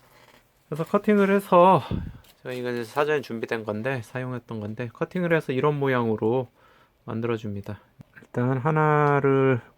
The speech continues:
본보기로 보이고, 나머지는 제가 조금 협소하니까 영상을 중단하고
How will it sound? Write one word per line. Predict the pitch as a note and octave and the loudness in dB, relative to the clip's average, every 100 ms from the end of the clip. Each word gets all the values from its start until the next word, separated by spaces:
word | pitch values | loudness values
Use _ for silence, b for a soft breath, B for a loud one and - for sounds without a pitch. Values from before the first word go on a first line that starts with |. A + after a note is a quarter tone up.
| _ _ - | _ _ -6
본보기로 | A#2 A#2+ B2 A#2+ | -2 0 0 -2
보이고, | - A#2 A#2 C3+ | 0 0 2 0
나머지는 | A#2 B2+ C3 B2 A#2+ C3+ B2 _ b b b b b b _ _ _ | 2 2 2 2 2 0 -4 _ b b b b b b _ _ _
제가 | B2 A2+ | -8 -8
조금 | B2+ B2 B2 | -6 -4 -2
협소하니까 | C#3+ - D#3 C#3+ A#2+ - D3 - B2+ | -4 -4 -2 -2 -4 -4 -4 -4 -6
영상을 | A#2 A#2 A#2+ A#2 | -6 -4 -4 -4
중단하고 | - A#2 B2 A#2 A2 - | -2 0 2 2 0 -4